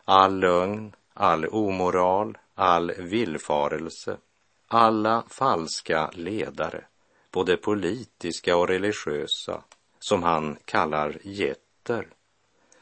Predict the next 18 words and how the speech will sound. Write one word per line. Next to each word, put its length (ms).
Hörnstenen 960
ska 240
krossa 680
all 400
orätt. 560
Och 240
Guds 360
ord 280
säger 640
att 140
det 140
är 300
från 580
Juda 800
hörnstenen 960
skall 340
komma. 460
Frälsningen 1120